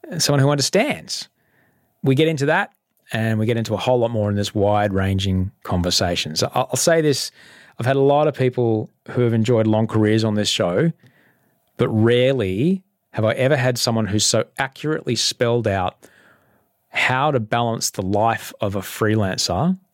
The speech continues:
like Susie. Not everyone takes a salary, all right? Some people work gig to gig, and Susie talks about life working gig to gig in a really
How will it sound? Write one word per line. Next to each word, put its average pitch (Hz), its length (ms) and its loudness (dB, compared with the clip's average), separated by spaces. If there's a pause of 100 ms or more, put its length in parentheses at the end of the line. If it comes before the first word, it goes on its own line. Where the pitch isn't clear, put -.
(240)
like 87 240 -2
Susie. 80 500 -4 (220)
Not 143 140 4
everyone 247 300 0
takes 175 320 -2
a - 20 -4
salary, 98 500 -6 (300)
all - 80 -4
right? 123 320 0 (800)
Some 160 180 0
people 165 300 4
work 135 160 2
gig 113 200 -2
to - 80 -10
gig, 82 320 -8 (960)
and 87 800 -4 (540)
Susie 113 720 2 (160)
talks 110 300 -2
about 98 320 -2
life 95 420 -2
working 92 280 0
gig 87 180 -4
to 95 80 -2
gig 85 360 -4 (760)
in 98 180 0
a 90 100 2
really 92 560 2